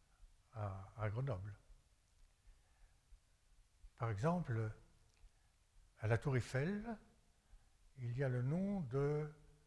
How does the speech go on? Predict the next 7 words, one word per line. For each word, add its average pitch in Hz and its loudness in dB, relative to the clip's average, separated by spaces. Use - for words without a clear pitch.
euh, 110 -8
soixante-douze, 147 2
je 113 0
crois, 113 -6
scientifiques - 0
et 120 2
ingénieurs. 120 2